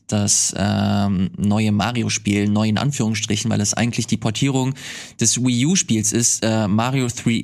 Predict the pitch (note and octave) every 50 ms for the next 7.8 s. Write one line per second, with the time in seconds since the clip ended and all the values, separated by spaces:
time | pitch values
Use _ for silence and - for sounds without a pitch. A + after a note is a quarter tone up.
0 | - - - A2 G2 A2+ C3+ D#3+ E3 - - G2+ G2+ A2 G#2+ G#2+ A2+ C3 C#3+ -
1 | - - - - - - - - - B2 B2 B2 A#2+ - B2+ C#3 D#3+ - - D3+
2 | C#3 - - C3+ - - - B2+ B2 - A2+ G#2+ A#2+ B2 C3 A#2+ B2+ B2 A#2 -
3 | - - - - - - - - B2+ A#2+ D3 E3+ F3+ D3 A#2+ G2+ - - G#2 G2+
4 | F#2+ F#2+ - - G2 G2+ A#2+ A#2 - - - - G#2+ G#2 A2 G#2+ - B2 B2 A#2
5 | - - A#2+ A#2 A#2 A2+ - - A2+ A#2 A#2 A2+ A2+ - A2 G#2+ G#2+ - - A#2+
6 | C3+ A2+ - G2+ G#2 G#2 G#2+ A2 G#2+ G#2 G#2+ G#2+ G#2+ G#2+ - A2+ G#2 - - -
7 | G#2+ G2 - A2 - B2 G#2+ - - - A2 C3+ F3 - - -